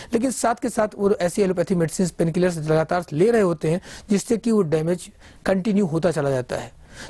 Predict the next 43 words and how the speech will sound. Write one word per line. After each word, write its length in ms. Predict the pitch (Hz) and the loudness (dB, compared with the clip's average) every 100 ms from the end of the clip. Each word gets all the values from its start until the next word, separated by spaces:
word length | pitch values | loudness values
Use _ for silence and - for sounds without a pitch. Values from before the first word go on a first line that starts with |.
| - | 0
तो 60 | |
ये 120 | 233 | 2
पॉसिबल 380 | 262 233 226 247 | 2 0 0 2
नहीं 220 | 226 226 | 2 2
है 160 | 202 208 - - | 2 0 -4 -2
कि 80 | 220 | 0
आप 180 | 214 - | 0 0
कहीं 180 | 190 | 0
भी 80 | 196 | 0
चोट 240 | - 202 196 | 2 2 2
भी 100 | 226 | 0
करते 360 | 202 - 208 | -2 0 0
रहें 200 | 196 196 | 2 2
और 160 | 202 175 | 0 0
मलहम 260 | 165 180 | 2 2
भी 60 | 190 | 2
लगाते 360 | 175 156 - 165 | 2 0 0 0
रहें 160 | 170 - - | 0 -2 -4
और 80 | 175 | -2
घाव 280 | 160 156 151 | 0 0 -2
भर 140 | 131 | -4
जाए। 260 | 127 - 127 - - - - | -6 -8 -10 -16 -20 -8 -2
तो 60 | |
हम 140 | 214 202 | -2 0
डैमेज 280 | 185 240 - | 0 0 0
को 120 | 247 | 2
रोकते 260 | 233 - | 0 0
हैं 80 | 247 | -2
सबसे 240 | 233 220 214 | 0 -2 0
पहले, 280 | 226 226 247 - - - - | 2 2 -2 -10 -20 -12 -2
और 180 | 262 269 | -2 0
फिर 220 | 330 339 | 0 2
रीजनरेशन 560 | 196 247 214 170 147 160 | 2 2 2 0 0 -2
के 120 | 156 | 0
लिए 120 | 185 | 2
ऐसी 320 | 208 190 185 175 | 2 2 0 0
बहुत 200 | 175 190 | 0 2
सारी 160 | 185 | 0
चमत्कारी 420 | 170 156 - 160 | 0 -4 -2 -2
औषधियाँ 420 | 165 147 160 170 185 | -2 -2 0 2 0
और 60 | |
प्रोसीजर्स 480 | - 147 170 202 - | 0 -2 0 0 0
हैं 120 | 170 | -6